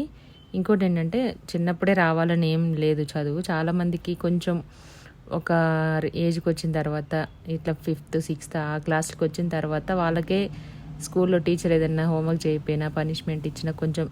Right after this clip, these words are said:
షేమ్‌గా ఫీల్ అవుతారు కాబట్టి అప్పుడు ఇంట్రెస్ట్ వస్తది వాళ్ళంతట వాళ్ళకే. అలా వచ్చే, వచ్చేంత వరకు చిన్నపిల్లల్ని అయితే మ్యాక్సిమం జాగ్రత్తగా మనమే చూడాలన్నమాట. మేమైతే ఎప్పుడు చదువు విషయంలో పిల్లల్ని అంత ప్రెజర్ ఏం పెట్టము.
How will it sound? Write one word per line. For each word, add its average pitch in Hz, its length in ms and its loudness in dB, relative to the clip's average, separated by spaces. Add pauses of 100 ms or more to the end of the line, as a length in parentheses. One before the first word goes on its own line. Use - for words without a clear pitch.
షేమ్‌గా 160 420 0
ఫీల్ 160 280 0
అవుతారు 156 300 0
కాబట్టి 156 360 -4
అప్పుడు 170 220 0
ఇంట్రెస్ట్ 160 360 0
వస్తది 151 280 -4
వాళ్ళంతట 151 480 -2
వాళ్ళకే. 147 420 -2 (1080)
అలా 190 180 6
వచ్చే, 180 260 0 (180)
వచ్చేంత 175 440 0
వరకు 165 260 2
చిన్నపిల్లల్ని 165 600 0
అయితే 156 200 0 (180)
మ్యాక్సిమం 160 400 0
జాగ్రత్తగా 156 640 0 (840)
మనమే 165 300 4 (120)
చూడాలన్నమాట. 147 800 4 (760)
మేమైతే 185 560 4
ఎప్పుడు 185 280 2
చదువు 175 320 2
విషయంలో 170 400 0
పిల్లల్ని 165 420 0
అంత 165 380 -2
ప్రెజర్ 160 360 2
ఏం 160 160 4
పెట్టము. 147 400 -2